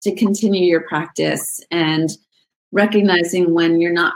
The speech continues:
feeling good or, you know, your worry and anger are coming in, and then just taking the time to work on yourself, because you're gonna be so much better for everyone else if you do, instead of pushing yourself constantly and trying to be this person that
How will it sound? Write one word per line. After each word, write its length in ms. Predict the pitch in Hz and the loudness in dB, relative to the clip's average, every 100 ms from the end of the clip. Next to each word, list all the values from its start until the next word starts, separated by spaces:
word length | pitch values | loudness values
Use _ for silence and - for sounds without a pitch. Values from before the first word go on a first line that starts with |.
| - | -4
feeling 360 | 170 165 160 | 0 0 0
good 320 | 165 165 156 156 | 0 2 2 2
or, 340 | 160 156 156 | 0 0 -2
you 160 | - 165 | -4 -2
know, 100 | 165 | 0
your 420 | 165 160 165 151 - | -2 -2 -2 -4 -6
worry 480 | 170 180 170 165 160 | -2 0 2 2 0
and 80 | |
anger 340 | 156 160 156 160 | -2 -2 -2 -4
are 60 | |
coming 320 | 160 175 170 160 156 | -6 -6 -4 -2 0
in, 140 | 156 | 0
and 120 | 156 | 0
then 140 | 156 156 | 0 -2
just 360 | 156 - - _ | -4 -8 -14 _
taking 380 | - 170 170 180 | -6 -6 -2 -2
the 100 | 170 | -2
time 280 | - 160 165 | -4 -6 -6
to 140 | 156 | -6
work 200 | 147 160 | -6 -6
on 100 | 170 | -4
yourself, 320 | 165 160 156 175 | -6 -4 -6 -6
because 240 | 190 220 | -2 0
you're 100 | 226 | 0
gonna 160 | 240 220 | 2 4
be 80 | |
so 220 | 220 233 214 | 2 2 2
much 180 | 214 - | 2 0
better 260 | 190 190 | 0 0
for 100 | 185 | -2
everyone 300 | 175 165 160 | 0 0 0
else 240 | 160 170 180 | -2 -2 -4
if 160 | 175 | -2
you 100 | 170 | -2
do, 420 | 156 160 151 147 - _ _ _ - | 0 0 0 -4 -8 _ _ _ -6
instead 260 | 202 190 | -2 0
of 140 | 175 180 | 0 -2
pushing 300 | 196 196 175 | -4 -2 -4
yourself 400 | 165 - 160 165 | -4 -4 -4 -4
constantly 800 | - 147 151 - - - - 220 - _ _ - | -6 -6 -6 -8 -8 -6 -4 -6 -8 _ _ -4
and 120 | 190 | -2
trying 240 | 220 202 | 2 0
to 100 | 190 | 0
be 260 | 175 185 190 | 0 2 2
this 240 | 180 165 - | 2 -2 -4
person 520 | 190 208 - 180 160 | -4 -4 -2 -2 0
that 260 | 151 143 | 0 -4